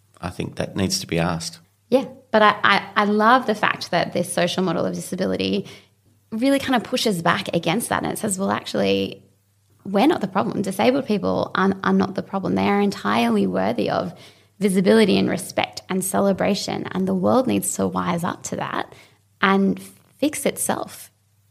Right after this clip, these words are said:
Speaker 2: because
Speaker 1: Mm.
Speaker 2: the world isn't right yet for
Speaker 1: No.
Speaker 2: disabled people."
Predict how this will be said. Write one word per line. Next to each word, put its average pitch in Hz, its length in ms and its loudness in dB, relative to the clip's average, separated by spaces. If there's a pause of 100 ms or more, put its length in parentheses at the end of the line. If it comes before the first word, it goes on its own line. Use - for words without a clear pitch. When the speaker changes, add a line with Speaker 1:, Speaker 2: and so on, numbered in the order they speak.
Speaker 2:
because 185 720 0 (180)
Speaker 1:
Mm. - 60 -20
Speaker 2:
the 196 80 0
world 208 300 2
isn't 233 260 0
right 202 340 -4
yet - 200 -4 (760)
for - 60 0
Speaker 1:
No. 95 80 8
Speaker 2:
disabled 92 420 2
people." - 560 -4